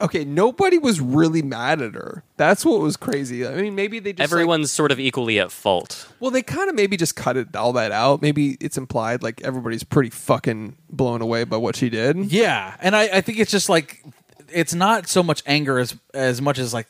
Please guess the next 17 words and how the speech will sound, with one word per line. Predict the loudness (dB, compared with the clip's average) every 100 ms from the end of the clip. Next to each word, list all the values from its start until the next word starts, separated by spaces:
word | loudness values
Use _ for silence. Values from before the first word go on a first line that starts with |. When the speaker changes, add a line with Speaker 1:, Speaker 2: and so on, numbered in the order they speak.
| -4
Speaker 3:
the | -4 -2
audacity | 0 0 2 0 0 0 -2 -4 -2 2
of | 6 4 2
fucking | -10 -4 -4 -2 -2
Speaker 2:
Yeah, | 0
Speaker 3:
Emma | 0 0 2
to | 0
do | 2
Speaker 2:
right. |
Speaker 3:
all | 2 0
of | 0
this, | -2 -2
and, | -2
like, | -2 -4 -8 _ _ _ _
they're | -4
just | -2
like, | -6